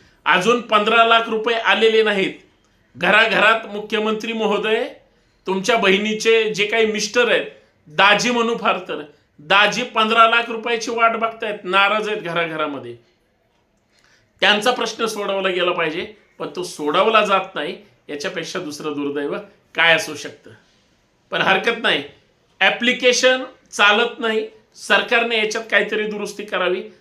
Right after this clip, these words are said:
अन्यथा लोकांना मनस्ताप सहन करावा लागतोय आणि मनस्ताप सहन झालेली लोक पंधराशे रुपये घेऊन उद्या भविष्यात कुणासोबत असतील किंवा कुणाला मतदान करतील,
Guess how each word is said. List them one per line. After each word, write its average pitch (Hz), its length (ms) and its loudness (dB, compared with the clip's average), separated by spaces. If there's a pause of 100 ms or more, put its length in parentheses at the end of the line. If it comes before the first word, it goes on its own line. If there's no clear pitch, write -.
(140)
अन्यथा 208 400 0
लोकांना 196 480 -2
मनस्ताप 190 500 0
सहन 220 380 -6
करावा 190 300 0
लागतोय 180 400 -4 (380)
आणि 165 140 -4
मनस्ताप 202 720 0
सहन 226 380 -2
झालेली 214 420 2
लोक 196 220 -2 (460)
पंधराशे 208 600 2
रुपये 220 280 0
घेऊन 175 320 0 (440)
उद्या 170 220 2
भविष्यात 220 500 2
कुणासोबत 220 540 0
असतील 190 340 -4
किंवा 190 180 -4
कुणाला 185 340 -2
मतदान 175 400 -2
करतील, 170 380 -6